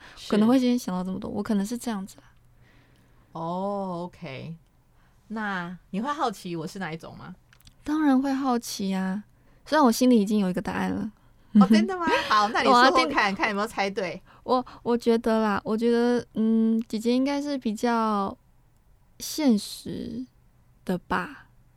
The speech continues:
Speaker 2: 因为姐姐感觉很，很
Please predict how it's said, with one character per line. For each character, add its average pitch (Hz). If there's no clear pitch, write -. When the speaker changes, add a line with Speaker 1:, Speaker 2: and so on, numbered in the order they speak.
Speaker 2:
因 269
为 269
姐 220
姐 233
感 233
觉 220
很， 214
很 247